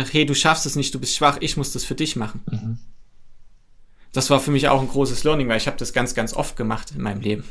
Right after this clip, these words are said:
Speaker 1: mit vielen Menschen in meinem Umfeld. Ähm, ich habe mir ganz viel Schmerz oft aufgenommen, also einfach in mein Herz, weil ich den Menschen helfen wollte. Aber das Einzige, was ich dadurch gemacht habe, ist, denen noch zu zeigen, dass sie schwach sind.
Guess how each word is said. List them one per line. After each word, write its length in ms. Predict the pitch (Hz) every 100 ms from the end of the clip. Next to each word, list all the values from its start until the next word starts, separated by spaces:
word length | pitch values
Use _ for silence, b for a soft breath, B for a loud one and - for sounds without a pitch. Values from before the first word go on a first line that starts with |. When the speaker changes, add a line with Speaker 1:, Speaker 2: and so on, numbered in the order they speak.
| -
Speaker 1:
mit 120 | - -
vielen 240 | - 135 127
Menschen 340 | 113 - 127
in 80 | 143
meinem 160 | 147 110
Umfeld. 460 | 113 - 127 - B B B B B -
Ähm, 420 | 135 127 127 123
ich 140 | - 160
habe 100 | 156
mir 120 | 143
ganz 280 | 147 160 -
viel 260 | - 160
Schmerz 380 | 151 147 147 151
oft 180 | 143 -
aufgenommen, 400 | 147 151 139 123
also 160 | 120 104
einfach 360 | 131 143 143 b b b b -
in 120 | 151
mein 280 | 143 165 165
Herz, 520 | 151 170 - - - - - - - -
weil 120 | 139
ich 80 | 143
den 100 | 151
Menschen 260 | 143 143 143
helfen 280 | 151 160 123
wollte. 320 | 110 - - - - -
Aber 160 | - 131
das 80 | -
Einzige, 240 | 139 139
was 100 | 123
ich 40 | 143
dadurch 240 | 131 127
gemacht 340 | 123 147 -
habe, 180 | 143 143
ist, 180 | 131 -
denen 120 | 127
noch 120 | 127
zu 100 | -
zeigen, 240 | - 113 117
dass 120 | 113
sie 80 | 113
schwach 200 | - 139
sind. 360 | - - -